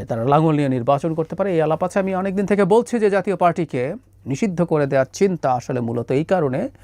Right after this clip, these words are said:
যাতে জামায়াত এবং এনসিপির বিএনপিকে ঠ্যাক দিতে সহজ হয়। এমনকি আওয়ামী লীগ নিষিদ্ধ করার পেছনে ওটাই প্রধান কারণ ছিল, অন্য যত আলাপ হয়েছে এটা প্রধান না। যাই হোক, আমি সেই আলোচনা এখন ঢুকছি না। এখন প্রশ্ন হচ্ছে আসন সমঝোতা কি হবে এবং হওয়ার মাধ্যমে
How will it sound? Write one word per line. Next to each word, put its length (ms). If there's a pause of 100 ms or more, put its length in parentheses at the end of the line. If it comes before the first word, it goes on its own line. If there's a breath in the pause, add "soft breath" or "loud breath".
(420 soft breath)
যাতে 220
জামায়াত 300
এবং 180
এনসিপির 460
বিএনপিকে 340 (100)
ঠ্যাক 160 (100)
দিতে 140 (120)
সহজ 280
হয়। 140
এমনকি 240
আওয়ামী 200
লীগ 160
নিষিদ্ধ 200 (100)
করার 200
পেছনে 260 (180)
ওটাই 260
প্রধান 220 (100)
কারণ 180 (120)
ছিল, 140 (800 loud breath)
অন্য 120 (120)
যত 120 (100)
আলাপ 240
হয়েছে 260
এটা 120 (120)
প্রধান 320
না। 80 (120)
যাই 140
হোক, 200
আমি 140 (160)
সেই 220
আলোচনা 340
এখন 160
ঢুকছি 280
না। 120
এখন 180
প্রশ্ন 180 (100)
হচ্ছে 220 (920 soft breath)
আসন 180 (100)
সমঝোতা 480
কি 140
হবে 200 (100)
এবং 140 (840)
হওয়ার 320
মাধ্যমে 240